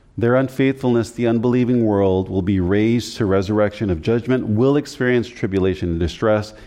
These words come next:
and the hour of trial, the day of wrath, when the judgment of God is revealed,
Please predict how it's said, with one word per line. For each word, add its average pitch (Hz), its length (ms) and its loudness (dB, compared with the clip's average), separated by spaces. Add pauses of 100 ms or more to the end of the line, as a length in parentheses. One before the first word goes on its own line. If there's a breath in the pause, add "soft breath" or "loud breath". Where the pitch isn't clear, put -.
and 87 160 -2
the 85 120 2
hour 95 220 2
of 90 100 -6
trial, 95 580 0 (160 loud breath)
the 101 60 -6
day 95 200 0
of 85 180 -2
wrath, 95 440 0 (300 loud breath)
when 90 100 -4
the 85 80 0
judgment 92 420 -2
of 85 120 -4
God 90 200 0
is 85 140 -4
revealed, 82 560 0